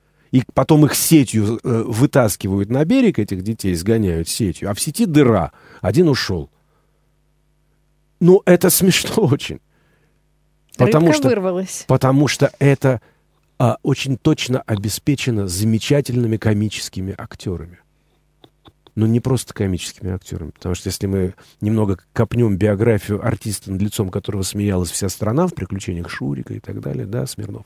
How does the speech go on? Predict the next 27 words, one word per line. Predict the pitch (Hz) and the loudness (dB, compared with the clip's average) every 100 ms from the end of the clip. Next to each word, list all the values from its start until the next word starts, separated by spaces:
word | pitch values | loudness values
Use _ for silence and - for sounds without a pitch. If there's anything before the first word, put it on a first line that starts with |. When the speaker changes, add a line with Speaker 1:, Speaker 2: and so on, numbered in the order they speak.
| - | -18
Speaker 1:
я | |
имею | 110 - | -18 -20
в | |
виду. | _ _ _ _ | _ _ _ _
Speaker 2:
Мгм. | 214 202 208 196 202 - | -6 -4 -4 -6 -8 -6
Speaker 1:
Это | 101 113 | -4 -2
же | 98 | -4
человек, | - 113 110 127 165 - | 0 2 4 2 0 0
он, | 110 101 | -2 -2
э, | |
о-, | 98 101 107 101 110 | -2 -2 -4 -4 -2
он | 113 | -2
шёл, | 107 - 127 113 | -2 0 2 2
а, | 117 135 | 2 0
он | 107 107 | -2 -2
фронтовик. | 98 117 101 110 135 165 | -2 -4 -2 -2 -2 -4
Speaker 2:
Да. | 202 202 180 _ _ _ _ _ _ _ _ _ _ _ _ _ _ _ _ _ _ - | -4 -6 -6 _ _ _ _ _ _ _ _ _ _ _ _ _ _ _ _ _ _ 0
Speaker 1:
Он | 123 | 2
шёл | 113 135 120 | 2 2 4
один | 120 135 147 | 4 4 2
и | |
приводил | 104 110 120 123 131 | 2 2 4 4 0
трёх | 127 123 107 | 0 0 0
языков. | 101 113 - 80 - _ _ _ _ | -4 -4 -6 -12 -14 _ _ _ _
Один. | - 92 85 69 _ _ _ _ _ _ _ _ _ _ _ _ _ _ _ _ _ _ | -4 -4 -4 -10 _ _ _ _ _ _ _ _ _ _ _ _ _ _ _ _ _ _
Из | 101 | -2
разведки. | 101 101 85 73 - | 0 0 -2 -8 -14